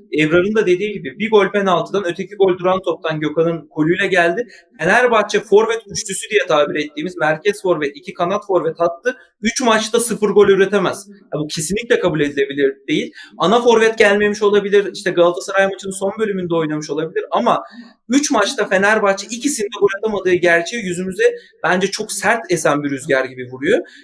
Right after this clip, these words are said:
Yani Fenerbahçe'nin şu an yedek forvet alacağıyla da programın ilerisinde konuşacağız. Ne olursa olsun Fenerbahçe yedek forvet alsa dahi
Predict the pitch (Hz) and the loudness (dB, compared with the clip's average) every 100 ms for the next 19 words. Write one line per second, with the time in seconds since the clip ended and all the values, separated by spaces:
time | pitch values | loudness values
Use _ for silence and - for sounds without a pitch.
0 | - - 151 160 165 143 - 160 196 233 | -10 0 2 2 0 -4 0 2 4 4
1 | 220 220 214 226 214 175 208 208 202 202 | 2 0 -2 0 2 2 2 2 2 2
2 | 202 185 180 190 202 190 185 170 170 170 | 2 0 2 2 2 0 0 0 0 -4
3 | 156 - 165 156 156 156 151 151 143 139 | -8 -14 -8 -4 -4 -4 -8 -6 -8 -8
4 | 143 233 - _ _ 170 180 277 302 262 | -2 -2 -4 _ _ 2 4 4 0 -4
5 | - 214 180 - 220 151 165 196 214 202 | 0 0 0 -8 -8 -6 -2 0 0 0
6 | 202 165 175 214 208 190 190 - 147 151 | -2 -4 -2 -4 -2 -2 -2 -2 0 0
7 | - 240 247 170 185 | 2 2 4 2 2